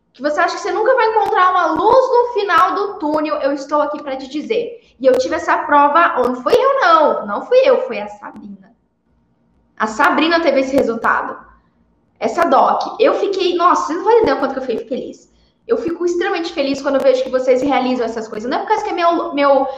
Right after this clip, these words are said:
meu, digamos assim, o doc mentorado por mim, né? Meu mentorado. Não, quando vocês me mandam direct. Vocês têm que me man-, vocês têm me mandado várias coisas, inclusive,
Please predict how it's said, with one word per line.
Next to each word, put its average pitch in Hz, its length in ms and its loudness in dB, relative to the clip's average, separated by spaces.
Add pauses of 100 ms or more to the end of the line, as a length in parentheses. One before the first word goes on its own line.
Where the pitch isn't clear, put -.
(160)
meu, 254 380 2
digamos 240 240 -2
assim, 247 100 -4
o 226 80 -2
doc 240 220 2
mentorado 240 680 0
por 247 120 -4
mim, 220 200 -4
né? 214 100 -4
Meu 226 140 -4
mentorado. 240 540 -4
Não, 359 280 -2
quando 277 180 -4
vocês 403 400 2
me 494 60 2
mandam 320 220 -4
direct. 233 400 -4 (320)
Vocês 330 240 -4
têm 440 140 -2
que 440 60 -4
me 392 100 -6
man-, 359 180 -2
vocês 330 240 -10
têm 330 120 -6
me 330 60 -4
mandado 330 560 2
várias 392 320 0
coisas, 339 240 -6
inclusive, 302 800 -10